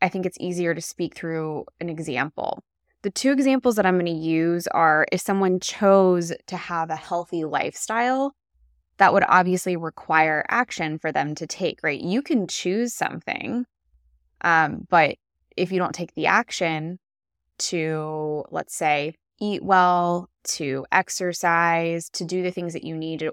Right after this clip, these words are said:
in order to live a healthy lifestyle, well, then that's not gonna have much of an impact. So the choice, obviously it starts with a choice, so that's super important, right?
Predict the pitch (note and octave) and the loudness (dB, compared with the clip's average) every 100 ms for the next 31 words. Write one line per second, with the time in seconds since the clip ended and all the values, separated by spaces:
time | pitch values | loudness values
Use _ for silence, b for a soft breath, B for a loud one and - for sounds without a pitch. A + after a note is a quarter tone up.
0 | - _ E3 D#3+ D#3 D3+ D3+ D#3 D#3 D3+ | -8 _ -6 -4 -4 -4 -4 -4 -2 -4
1 | - A#3+ C#4 - E3+ F3+ - _ _ _ | -2 0 0 2 0 0 -6 _ _ _
2 | - G3 F#3+ F#3+ F#3 G3+ E3+ E3+ D#3+ D3+ | 4 6 8 4 2 -2 -4 -6 -6 -6
3 | D3+ C3 C#3+ C3+ - E3 - - - - | -10 -14 -14 -10 -6 -6 -4 -4 -4 -12
4 | _ _ _ _ _ _ - - G#3 F#3+ | _ _ _ _ _ _ -6 4 4 4
5 | F3+ - - E4 B3+ F3+ F3+ - - G3+ | 0 -6 -8 -2 0 0 -2 -6 0 2
6 | G3 F#3+ - - C4+ F#3 E3 - - C4+ | 2 -4 -4 -2 -2 -2 -8 -4 0 0
7 | F#3+ - G3 A3+ - - C4+ G3 D#3+ - | 0 -2 -2 -2 -4 -4 -2 -2 -4 -4
8 | C4+ - - D#3 E3 | -6 -6 -2 0 0